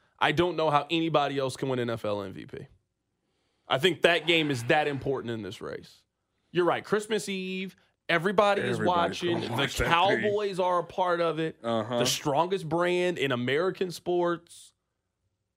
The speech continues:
Speaker 1: That's how you go win M V P. You play that. You win the game. You clinch the division. You got the one seed.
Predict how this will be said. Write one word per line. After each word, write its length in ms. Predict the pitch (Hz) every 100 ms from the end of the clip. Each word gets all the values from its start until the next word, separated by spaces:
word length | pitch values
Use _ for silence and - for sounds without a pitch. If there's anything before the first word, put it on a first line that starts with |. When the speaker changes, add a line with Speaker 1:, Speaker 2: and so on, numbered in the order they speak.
| _ _ _
Speaker 1:
That's 260 | - 175 190
how 80 | 214
you 140 | 196
go 120 | 185 185
win 200 | 175 170
M 100 | 156
V 120 | 147
P. 120 | 139
You 140 | 147 143
play 240 | - 147
that. 160 | 139 135
You 100 | 135
win 180 | 143 143
the 80 | 135
game. 240 | 135 131
You 80 | 127
clinch 300 | 123 165 143
the 100 | 147
division. 460 | 139 127 131 123 123
You 80 |
got 220 | 139 147 131
the 60 |
one 280 | 135 131 131
seed. 480 | 123 135 123 117